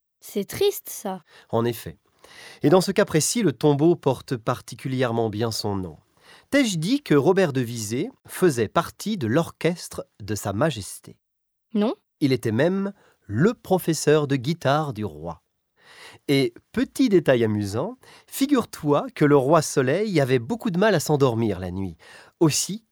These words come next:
Speaker 2: demandait-il à Robert de Visé de lui jouer de la guitare jusqu'à ce qu'il trouve le sommeil. L'heureux homme.
Speaker 1: C'est cool d'être roi. À ton avis, il était sympa, Louis quatorze ?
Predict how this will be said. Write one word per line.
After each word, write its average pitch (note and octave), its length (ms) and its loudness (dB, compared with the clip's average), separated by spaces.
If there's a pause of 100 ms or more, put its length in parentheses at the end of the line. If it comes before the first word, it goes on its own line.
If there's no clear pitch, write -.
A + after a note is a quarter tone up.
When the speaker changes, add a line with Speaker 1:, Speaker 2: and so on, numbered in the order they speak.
Speaker 2:
demandait-il F#3 640 2
à E3 60 4
Robert D3 300 2
de C#3+ 80 -2
Visé C#3 420 -2
de D3+ 100 -2
lui B2 240 -2
jouer A#2 280 0
de D#3 60 0
la C3 100 2
guitare B2 500 -6
jusqu'à D3+ 460 -4
ce - 120 -12
qu'il C3+ 180 -10
trouve A#2+ 300 -8
le A2 80 -4
sommeil. F2+ 640 -12 (420)
L'heureux F2+ 540 -4
homme. D2 340 -18 (800)
Speaker 1:
C'est - 240 -8 (120)
cool A4+ 320 4
d'être G#3 320 -2
roi. G3 360 -4 (1040)
À D#4+ 100 4
ton E4 180 -2
avis, A3 400 -2
il A#3 140 0
était A3 200 2
sympa, G3+ 380 0
Louis F#4+ 160 6
quatorze ? C#4 560 -2